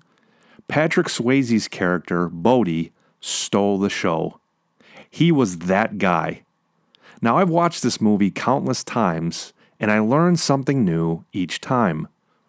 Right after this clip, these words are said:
Quick plot synopsis. Because this movie and this podcast episode is about the search, I'm not talking about a Google search or a Yahoo search or a Facebook search.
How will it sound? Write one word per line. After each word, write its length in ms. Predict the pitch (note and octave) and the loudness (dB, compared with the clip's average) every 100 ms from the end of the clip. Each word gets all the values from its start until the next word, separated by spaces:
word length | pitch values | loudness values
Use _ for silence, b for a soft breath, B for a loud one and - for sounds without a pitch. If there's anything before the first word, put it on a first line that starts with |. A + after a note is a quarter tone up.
| _ _ _ _ _ _ _ _ _ _ - B B | _ _ _ _ _ _ _ _ _ _ -20 B B
Quick 240 | D#3+ D#3 | 0 0
plot 260 | - C3+ C3 | 2 2 2
synopsis. 680 | G#2+ E2+ E2+ - F2+ - - B B | 0 0 -2 -4 -8 -10 -16 B B
Because 320 | C3+ D#3+ F#3+ | 0 2 2
this 240 | G#3+ - C3 | 2 0 2
movie 340 | B2 A#2 A#2+ | 2 4 4
and 140 | G2 | 2
this 100 | A2+ | 0
podcast 680 | - - B2 A2+ G#2 F#2 - | -2 -2 -2 -2 -2 -2 -4
episode 500 | - - - E2 E2 | -8 -6 -6 -4 -2
is 120 | F2+ E2+ | -2 -2
about 420 | E2 E2+ F#2 - _ - | 0 0 0 -6 _ -4
the 120 | G#2+ | -2
search, 640 | - D3 A#2+ - - - _ _ B B B B B | 0 0 0 -2 -10 -14 _ _ B B B B B
I'm 140 | C3 | 0
not 220 | D#3+ F#3+ | 2 0
talking 440 | - E3 D#3 D3+ C#3+ | 0 0 0 0 2
about 220 | A#2+ A#2+ | 4 2
a 60 | |
Google 360 | A2 G#2 G#2+ G#2+ | 2 2 2 0
search 480 | - A#2+ A2+ A#2 - | 0 0 0 -2 -2
or 200 | A#2 B2 | 0 2
a 40 | |
Yahoo 440 | G#2+ G2+ G2+ G2+ G2+ | 2 2 2 0 -2
search 440 | - G2+ G2 - | -2 -2 -2 -2
or 140 | G#2 | -2
a 60 | G#2+ | -2
Facebook 520 | - B2 B2+ - F2+ | 0 0 0 -4 -6
search. 440 | - F2 E2+ - | -4 -6 -6 -10